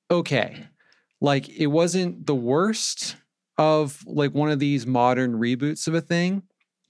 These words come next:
I like that they were actually, they kind of retconned and, like, got rid of all the other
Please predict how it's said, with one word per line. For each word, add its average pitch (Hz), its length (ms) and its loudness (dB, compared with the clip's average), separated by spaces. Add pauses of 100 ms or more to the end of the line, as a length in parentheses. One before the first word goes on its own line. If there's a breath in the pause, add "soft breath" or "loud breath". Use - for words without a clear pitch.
(400)
I 120 80 4
like 123 320 2
that 131 200 0
they 131 280 2
were 120 260 4
actually, 120 640 2 (300)
they 196 100 2
kind 359 240 2
of 311 160 2 (260)
retconned 147 720 2
and, 135 140 2
like, 127 160 0
got 135 240 2
rid 123 280 0
of 113 120 -2
all 143 560 4
the 123 240 -2
other 110 400 0